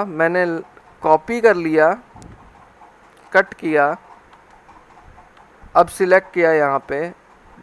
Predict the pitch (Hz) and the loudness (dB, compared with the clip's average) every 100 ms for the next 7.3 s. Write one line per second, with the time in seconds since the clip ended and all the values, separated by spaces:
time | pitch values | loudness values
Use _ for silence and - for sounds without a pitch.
0 | - 170 175 214 214 196 180 156 175 156 | -2 0 4 4 4 0 -2 -4 -4 -6
1 | 151 139 147 151 156 147 170 190 - 196 | -4 -2 0 2 0 -2 -6 -6 -6 -6
2 | 175 143 139 160 - _ - _ - - | -2 -2 -2 -4 -8 _ -20 _ -20 -20
3 | - - 175 180 214 233 - 185 180 202 | -12 2 2 2 0 0 2 2 4 4
4 | 208 202 170 160 147 139 - 127 120 - | 6 8 8 6 2 -2 -2 -10 -12 -18
5 | 107 - - - - - - - - - | -20 -20 -20 -20 -20 -20 -20 -20 -20 -20
6 | - _ - _ _ _ _ _ _ - | -20 _ -20 _ _ _ _ _ _ -14
7 | 185 240 190 | -6 -4 -4